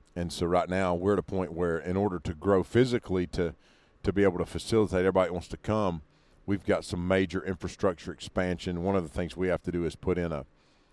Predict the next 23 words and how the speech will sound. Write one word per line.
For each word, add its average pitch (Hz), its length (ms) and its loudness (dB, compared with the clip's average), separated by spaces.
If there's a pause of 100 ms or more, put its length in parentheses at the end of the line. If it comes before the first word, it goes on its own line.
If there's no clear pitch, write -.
(240)
a 95 60 2
larger 92 640 4
main 87 440 0
water 85 360 2
line 73 360 -6
through 92 160 -2
our 80 120 2
facility. 80 680 -2
And, 69 180 -8 (400)
man, 92 160 2
that's 117 320 4
a, 78 180 0
that's 127 220 2
a, 87 120 4 (120)
it's - 180 8
one 127 200 8
of 110 40 8
those 95 240 8
expenses 95 720 2
that's 85 180 -2
just 104 260 0
not 98 260 2 (140)
fun. 92 380 4